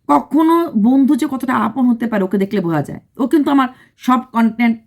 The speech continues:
সাপোর্ট করে না। আমার অনেক সময় নেগেটিভটা ওর হয়তো লাইফে পজিটিভ মনে হয়, আমার পজিটিভটা হয়তো ওর নেগেটিভ মনে হয়, কিন্তু ও আমার থেকে দূরে যায় না। এটা কি বলা হয়? রিয়েল ভালোবাসা। হুম, মানে, সে আমার বন্ধু, সে আমার YouTube-এর বন্ধু, YouTube-এই কথা হয়, YouTube-এর বাইরে কোথাও কথা হয় না,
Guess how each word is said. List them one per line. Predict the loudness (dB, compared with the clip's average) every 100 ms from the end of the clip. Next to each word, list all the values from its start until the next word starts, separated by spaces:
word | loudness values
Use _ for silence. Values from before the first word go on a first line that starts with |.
| -20
সাপোর্ট | -8 -6 -4 -6
করে | -4 -4
না। | -2 -4 -2
আমার | 2 2
অনেক | 2
সময় | 0
নেগেটিভটা | 0 0 -2 -4 -4
ওর | 0 0
হয়তো | 0 -4
লাইফে | -2 -2 -2
পজিটিভ | -4 -4 -6 -6
মনে | -4 -4
হয়, | -8 -12 _ _ _
আমার | 2 2 0
পজিটিভটা | -2 -2 -2 -2
হয়তো | -2
ওর | 0
নেগেটিভ | 0 0 -2
মনে | -2 -2
হয়, | -2
কিন্তু | -2 -2 -6 _ _ _ -2
ও |
আমার | 0 2
থেকে | 0 0
দূরে | 2 0
যায় | -2
না। | -2
এটা | -2
কি | 0 0
বলা | 2 0
হয়? | -2 -6 0
রিয়েল | 2 4 2
ভালোবাসা। | 0 -4 -6 -10 -12 -14 _ _ -8
হুম, | -4 -4 -8 _ _ _
মানে, | -2
সে | 2
আমার | 2 2
বন্ধু, | 2 2 2 0
সে | 0
আমার | 2
YouTube-এর | 2 0 0 0
বন্ধু, | 0 -2 -4 _
YouTube-এই | -4 0 0 0
কথা | -2 0
হয়, | -2 -2
YouTube-এর | -4 -4 -2
বাইরে | -4
কোথাও | -6 -8 -10
কথা | -6 -6
হয় | -4
না, | -6